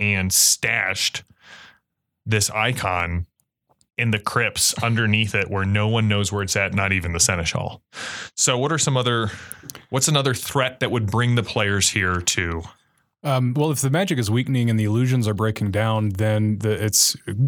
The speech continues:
Speaker 2: going to be a greater chance that someone else is going to get in and rob that vault. And it could be that the Prince of Shadows is, is keeping something there that if it were to be released, that, um, other things might fall.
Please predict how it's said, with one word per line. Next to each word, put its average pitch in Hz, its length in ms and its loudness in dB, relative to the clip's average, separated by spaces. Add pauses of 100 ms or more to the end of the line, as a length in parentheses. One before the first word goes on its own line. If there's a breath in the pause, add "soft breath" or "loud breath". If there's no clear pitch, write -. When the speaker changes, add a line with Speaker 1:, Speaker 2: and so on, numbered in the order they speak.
(120)
Speaker 2:
going 147 160 0
to 143 40 2
be 123 100 2
a 107 40 0
greater 117 320 0
chance 110 300 0
that - 80 -4
someone 123 280 2
else 110 200 0
is 98 80 2
going 101 240 2
to - 120 -2
get 107 200 0
in 101 160 2
and 95 120 0
rob 95 280 2
that - 180 0
vault. 98 320 0 (500 loud breath)
And 107 320 2
it 98 120 -4
could 147 240 0
be 127 180 2
that 113 140 0
the 101 100 -2
Prince 120 260 0
of 104 80 0
Shadows 113 520 0
is, 101 400 2
is 104 320 2
keeping 123 380 0
something 107 500 2
there 107 420 0 (400 loud breath)
that 107 180 -2
if 127 240 0
it 147 180 0
were 120 400 0 (140)
to - 180 0
be 110 260 4
released, 101 640 2
that, 104 500 0
um, 98 240 0
other 123 200 2
things 98 300 0
might 92 180 0
fall. - 320 -4